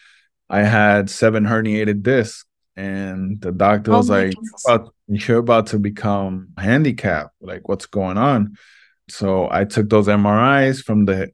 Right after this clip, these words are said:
Speaker 1: emergency room. They told me, "You should be on bed rest for two weeks." So I took all those recommendations. And my wife at the time,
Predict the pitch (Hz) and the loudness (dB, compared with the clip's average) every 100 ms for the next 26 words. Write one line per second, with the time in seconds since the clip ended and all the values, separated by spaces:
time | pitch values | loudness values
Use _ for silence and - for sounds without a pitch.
0 | - 98 120 135 135 127 127 123 123 123 | -8 -2 -2 0 -4 -4 -4 -2 0 0
1 | 113 101 - 101 98 95 92 95 104 98 | -2 -2 -4 -4 -4 -6 -6 -6 -6 -2
2 | 87 80 80 110 117 120 113 - 107 - | -2 -2 2 2 6 4 4 -4 -4 -4
3 | 117 110 117 113 101 - 90 95 - 104 | -4 -2 0 -2 -4 -4 -2 -2 -4 0
4 | 104 101 101 101 92 95 92 143 165 127 | 2 2 -2 -4 -4 -4 0 0 0 -2
5 | 113 110 _ _ _ _ _ _ _ _ | -4 -6 _ _ _ _ _ _ _ _
6 | _ _ 98 98 95 92 90 110 135 117 | _ _ -2 -2 0 -2 2 2 4 0
7 | 107 - 101 101 104 | 0 -4 -2 -2 -4